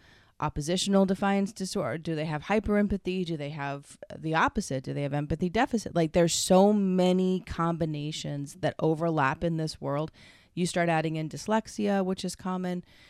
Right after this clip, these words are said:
the dyscalculia, the dysgraphia, you know, you're learning things. And now what you're really talking about is an overall brain that isn't integrated. When we talk about A D H D, A D H D is the inability to know things and use that information at the same time.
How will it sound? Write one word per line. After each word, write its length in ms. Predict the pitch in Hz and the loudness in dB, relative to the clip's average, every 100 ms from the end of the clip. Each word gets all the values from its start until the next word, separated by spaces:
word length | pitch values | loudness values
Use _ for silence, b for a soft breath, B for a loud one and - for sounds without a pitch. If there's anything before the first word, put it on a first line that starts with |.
| b - | b -6
the 80 | |
dyscalculia, 880 | 165 156 - 151 147 160 185 208 202 | -4 -4 -4 -8 -6 -2 2 2 2
the 100 | 180 | 0
dysgraphia, 880 | 160 143 - - 214 202 190 190 180 | -2 -4 -6 -2 0 0 -2 0 -2
you 100 | 170 | -2
know, 100 | 160 | -2
you're 220 | 151 147 | -2 -2
learning 420 | 147 165 196 214 196 | 0 2 2 2 0
things. 380 | 175 180 175 | -2 -2 -2
And 120 | 165 160 | -4 -2
now 220 | 165 190 | 2 2
what 140 | 190 | 2
you're 120 | 170 | -2
really 320 | 156 180 233 269 | 2 2 4 2
talking 440 | 214 220 233 202 | 2 0 0 -2
about 260 | 160 156 160 | -2 -2 -2
is 100 | 160 | -4
an 120 | 165 | -2
overall 460 | 165 175 208 208 214 | -2 0 2 2 0
brain 480 | 190 208 185 156 | 0 0 0 -2
that 140 | 156 160 | -4 -4
isn't 340 | 165 160 165 | -4 -4 -4
integrated. 680 | - 196 190 151 123 - - - b b b b b | -2 0 0 -4 -8 -12 -18 -20 b b b b b
When 100 | - | 0
we 80 | 185 | 0
talk 240 | 185 196 190 | 2 0 0
about 200 | 185 180 | 0 2
A 100 | 180 | 2
D 100 | 180 | 0
H 240 | 175 165 | 0 -4
D, 220 | - 254 | -4 -2
A 140 | 185 170 | 0 0
D 120 | 180 | 0
H 220 | 170 165 | -2 -4
D 180 | - 165 | -4 -2
is 140 | 165 | -2
the 140 | 156 165 | -4 -4
inability 480 | 165 165 160 165 160 | -4 -4 -2 -4 -4
to 180 | - | -6
know 240 | 160 165 175 | -2 0 0
things 360 | 175 165 160 | -2 -4 -4
and 200 | 151 151 | -4 -4
use 320 | 156 220 202 165 | 0 0 0 -2
that 240 | 165 147 | -4 -2
information 580 | 151 151 156 151 151 147 | -6 -8 -6 -6 -6 -10
at 120 | 143 | -10
the 80 | 151 | -10
same 260 | - 135 | -8 -8
time. 420 | 139 185 110 - | -6 -6 -6 -8